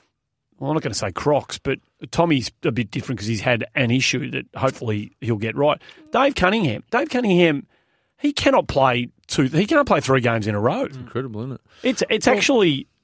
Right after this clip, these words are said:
Speaker 1: it's a real concern.
Speaker 2: Oh, it, it, it would be, it'd be, it's a greater concern for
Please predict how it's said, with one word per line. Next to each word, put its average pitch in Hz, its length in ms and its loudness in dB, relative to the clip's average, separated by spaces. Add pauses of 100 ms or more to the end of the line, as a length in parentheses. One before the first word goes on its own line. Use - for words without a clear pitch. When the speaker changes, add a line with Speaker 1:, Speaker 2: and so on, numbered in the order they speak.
Speaker 1:
it's 180 160 -4
a 180 80 6
real 160 380 4
concern. 156 520 2
Speaker 2:
Oh, 285 340 0
it, 180 180 -2 (260)
it, 165 200 2
it 170 180 0
would 156 220 -8
be, 139 200 0 (420)
it'd 165 120 2
be, 160 200 -2
it's 135 140 -2
a 131 40 -4
greater 156 300 0
concern 113 540 0
for 107 380 2